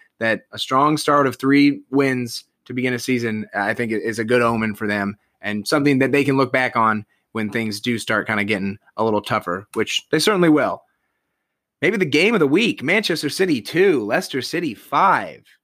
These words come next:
My goodness. The only the three and oh team and now five-goal scorer lies in Leicester.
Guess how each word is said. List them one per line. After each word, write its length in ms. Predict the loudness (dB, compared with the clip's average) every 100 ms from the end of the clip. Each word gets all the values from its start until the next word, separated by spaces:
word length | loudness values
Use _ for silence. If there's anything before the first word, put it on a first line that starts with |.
| _ _ _ _ _ _ _ _ -6
My 220 | -4 -4
goodness. 840 | -2 2 2 2 -4 -10 -16 -20 _ _ _ _ _ _ _ 0
The 80 | 2
only 180 | 4
the 100 | 2
three 220 | 0 0 0
and 100 | 0
oh 80 |
team 360 | -2 -2 -2 -2
and 60 | -2
now 160 | -2
five-goal 540 | 0 0 0 0 0 0
scorer 400 | 0 2 2 2
lies 340 | 2 2 0
in 140 | -2 -2
Leicester. 560 | -2 -2 -4 -6 -8